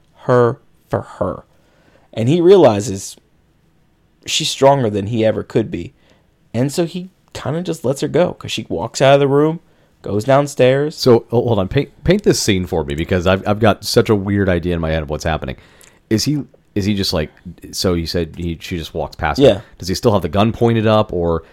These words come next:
Speaker 2: does he kinda just, does the gun kinda slowly come down and then she walks past
Speaker 1: Well,
Speaker 2: him? Like,
Speaker 1: he
Speaker 2: paint
Speaker 1: didn't
Speaker 2: the whole
Speaker 1: even
Speaker 2: scene
Speaker 1: really
Speaker 2: for me.
Speaker 1: point the gun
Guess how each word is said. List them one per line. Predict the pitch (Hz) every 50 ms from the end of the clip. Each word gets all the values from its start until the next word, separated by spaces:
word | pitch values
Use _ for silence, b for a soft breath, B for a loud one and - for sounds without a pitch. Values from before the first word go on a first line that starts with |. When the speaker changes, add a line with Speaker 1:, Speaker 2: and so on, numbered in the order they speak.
| b b b
Speaker 2:
does | - 101 87
he | 87 85
kinda | - 104 104 101
just, | 90 92 82 - -
does | 92 90 82 78
the | 85
gun | 82 92 85 85
kinda | 82 - 85 76
slowly | - - - 92 90 85
come | - - 82 82
down | 76 90 92 92 90
and | 78 80
then | 92 104
she | - -
walks | 107 104 104 98 - -
past | - 110 98 98 98 135
Speaker 1:
Well, | 156 -
Speaker 2:
him? | 101
Like, | 92 -
Speaker 1:
he | 214
Speaker 2:
paint | 208
Speaker 1:
didn't | 294 -
Speaker 2:
the | 269
whole | 247 208 185
Speaker 1:
even | 139
Speaker 2:
scene | 120 -
Speaker 1:
really | 143 143 131
Speaker 2:
for | - -
me. | -
Speaker 1:
point | 147 143 143 135
the | 110
gun | 101 101 127 120 113 104